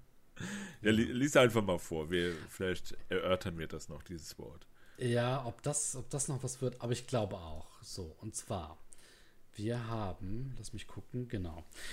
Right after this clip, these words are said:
Speaker 2: Sammelbegriff für eine Duftfamilie, deren Düfte sich durch frische Kopf- und gehaltvollere Basisnoten auszeichnen. Der Name bezieht sich auf die Insel Zypern. Also ich,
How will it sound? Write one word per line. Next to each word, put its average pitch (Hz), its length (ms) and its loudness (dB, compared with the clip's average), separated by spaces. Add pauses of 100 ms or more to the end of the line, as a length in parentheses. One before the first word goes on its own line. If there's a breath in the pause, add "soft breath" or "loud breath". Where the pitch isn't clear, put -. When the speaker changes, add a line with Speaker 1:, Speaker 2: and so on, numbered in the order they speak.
(160 loud breath)
Speaker 2:
Sammelbegriff 135 960 8
für 180 300 4
eine 190 280 6
Duftfamilie, 120 800 6
deren 123 400 4
Düfte 127 500 4
sich 127 240 2
durch - 280 0
frische 160 420 0
Kopf- - 500 -4
und 131 280 -2
gehaltvollere 131 920 2
Basisnoten 117 1000 0
auszeichnen. 82 800 -4 (680 loud breath)
Der 117 100 4
Name 170 300 4
bezieht - 320 -4
sich - 200 -8
auf 131 180 0
die - 180 -4
Insel 120 320 2
Zypern. 117 580 6 (920 soft breath)
Also 110 160 0
ich, - 360 -6